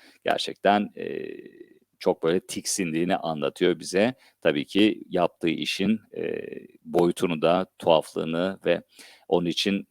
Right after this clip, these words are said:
nasıl, e, mide bulandırıcı olduğunu da bu ki-, bu fotoğraftan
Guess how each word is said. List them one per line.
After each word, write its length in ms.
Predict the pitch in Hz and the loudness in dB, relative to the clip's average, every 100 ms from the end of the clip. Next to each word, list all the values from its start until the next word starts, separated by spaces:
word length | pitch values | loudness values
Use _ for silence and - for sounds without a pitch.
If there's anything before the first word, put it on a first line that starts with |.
| _ | _
nasıl, 300 | 90 - 98 78 80 - | -8 -4 -4 -4 -10 -14
e, 300 | 85 87 82 | -10 -10 -8
mide 400 | - 87 85 98 | -8 -6 0 2
bulandırıcı 640 | 87 82 80 82 78 92 | 4 2 2 -4 -2 2
olduğunu 360 | 85 80 73 69 | 2 2 -4 4
da 240 | 104 127 _ _ - | 4 4 _ _ -12
bu 120 | 87 | -12
ki-, 260 | - 90 - | -6 -8 -8
bu 320 | 87 92 85 | -4 0 0
fotoğraftan 720 | - 80 78 69 - 110 123 | 2 2 2 0 4 4 4